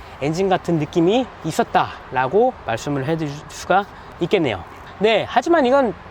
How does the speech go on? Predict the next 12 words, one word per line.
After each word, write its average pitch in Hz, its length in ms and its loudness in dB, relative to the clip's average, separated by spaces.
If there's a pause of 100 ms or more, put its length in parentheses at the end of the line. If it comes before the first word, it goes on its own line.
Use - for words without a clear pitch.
(240)
확실한 311 400 2
건 196 300 2 (380)
대배기량 214 640 4
차량보다 233 680 2 (680)
뭐 131 160 -2
여유가 214 320 4
넘치거나 202 720 2
막 139 120 0
이런 220 260 2
건 208 80 4
절대 156 260 0
아닙니다. 151 480 0